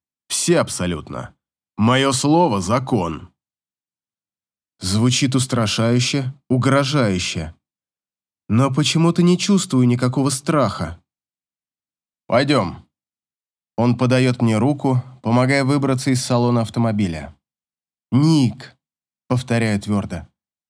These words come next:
«правда не стоит. Я больше не намерена принимать настолько дорогие подарки.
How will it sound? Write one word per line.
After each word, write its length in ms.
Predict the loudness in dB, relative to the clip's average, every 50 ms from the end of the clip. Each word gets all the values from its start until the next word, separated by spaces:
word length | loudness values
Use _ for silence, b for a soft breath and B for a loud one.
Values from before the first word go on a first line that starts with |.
| _ _
«правда 480 | -2 0 2 4 2 2 2 0 0 2
не 160 | 2 2 0
стоит. 580 | -2 -2 -2 0 0 2 2 0 -2 -4 -6 -12 _ _ _ _ _ _ _ _ _ _ _ _ _ _
Я 160 | -4 -2 0
больше 300 | 0 0 0 0 2 2
не 80 | 4 4
намерена 520 | 4 4 4 4 4 4 2 2 0 -2
принимать 440 | -2 -2 -2 0 0 0 0 0 0
настолько 460 | -2 -4 -4 -2 -2 -2 -2 -2 -2
дорогие 360 | -2 0 0 0 0 0 0 0
подарки. 580 | 0 0 0 2 0 0 -2 -4 -8 -8 -8